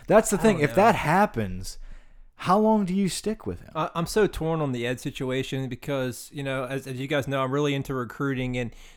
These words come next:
Speaker 2: this year's kind of a down year in the state. So if you're gonna make a change, this year seems, from a recruiting perspective, the best time to do that, 'cause next year we're loaded. And if you make that change
Speaker 1: Yeah.
Speaker 2: next year and we're missing out on, you know, we have,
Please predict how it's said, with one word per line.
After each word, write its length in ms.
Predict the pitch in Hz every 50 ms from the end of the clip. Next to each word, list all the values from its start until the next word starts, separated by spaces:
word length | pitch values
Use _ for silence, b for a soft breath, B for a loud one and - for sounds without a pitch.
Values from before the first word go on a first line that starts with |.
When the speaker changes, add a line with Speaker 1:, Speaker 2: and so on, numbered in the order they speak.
| B
Speaker 2:
this 200 | - 160 156 -
year's 220 | - 202 185 170 -
kind 200 | - 180 175 170
of 80 | 156
a 40 | 135
down 360 | 120 98 127 123 135 135 127
year 200 | 120 123 127 123 120
in 80 | 117
the 80 | 110 107
state. 480 | - - - 120 107 104 110 - - -
So 200 | - 151 139 139
if 140 | 135 -
you're 100 | - 151
gonna 160 | 147 180 190 185
make 200 | 156 156 156 -
a 60 | 143
change, 640 | 101 - - 147 139 135 127 120 117 110 107 - -
this 280 | - 131 147 147 - -
year 180 | 151 156 151
seems, 420 | 135 - - - 135 143 147 143 -
from 120 | - 139
a 80 | 131 123
recruiting 480 | 117 110 - - 165 160 165 156 151 139
perspective, 640 | - 135 - - - 135 127 - - 131 123 113 117
the 80 | 127 120
best 380 | 101 - 123 127 120 - -
time 300 | _ - 127 117 113 113
to 60 | 104 107
do 200 | 92 104 104 104
that, 280 | 101 101 113 131 - b b b b b b b
'cause 180 | - 151 123 113
next 320 | 123 143 165 170 - -
year 140 | 156 156 139
we're 180 | 117 120 117
loaded. 460 | 113 107 120 123 117 110 104 101 98 _ b b b b b b -
And 80 | 127
if 120 | 123 117 -
you 100 | 139 156
make 200 | 170 175 175 -
that 180 | - 175 160 -
change 340 | - - 160 151 135 - -
Speaker 1:
Yeah. 60 | 135
Speaker 2:
next 300 | 127 135 147 143 - -
year 180 | 175 175 180
and 80 | 175 160
we're 100 | 147 139
missing 280 | 131 143 143 - 165 147
out 200 | 143 143 147 143
on, 100 | 139 143
you 60 | 151 143
know, 120 | 147 143
we 120 | 135 147
have, 320 | 151 151 151 147 143 135